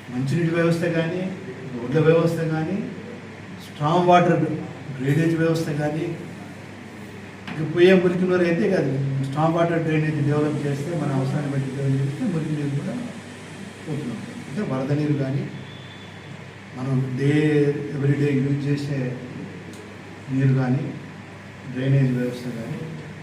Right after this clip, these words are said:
ఇవన్నిటిని దృష్టిలో పెట్టుకోవాలి. రెండోది ఏంటి అంటే నేను చాలా స్పష్టంగా సంబంధిత అధికారులు కూడా చాలా స్పష్టంగా చెప్పడం జరుగుతుంది. డ్రైనేజ్ వ్యవస్థ కూడా ఆ ప్రాంతంలో ఉన్న ఇండ్ల యొక్క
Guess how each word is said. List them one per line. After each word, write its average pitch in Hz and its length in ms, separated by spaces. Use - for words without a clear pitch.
ఇవన్నిటిని 160 500
దృష్టిలో 135 340
పెట్టుకోవాలి. - 460
రెండోది 190 480
ఏంటి 185 160
అంటే 180 180
నేను 151 300
చాలా 170 240
స్పష్టంగా 151 840
సంబంధిత 147 480
అధికారులు 139 500
కూడా 135 160
చాలా 131 260
స్పష్టంగా 127 500
చెప్పడం 110 360
జరుగుతుంది. 120 460
డ్రైనేజ్ 190 600
వ్యవస్థ 175 460
కూడా 170 760
ఆ 139 100
ప్రాంతంలో 190 640
ఉన్న 190 200
ఇండ్ల 175 380
యొక్క 185 340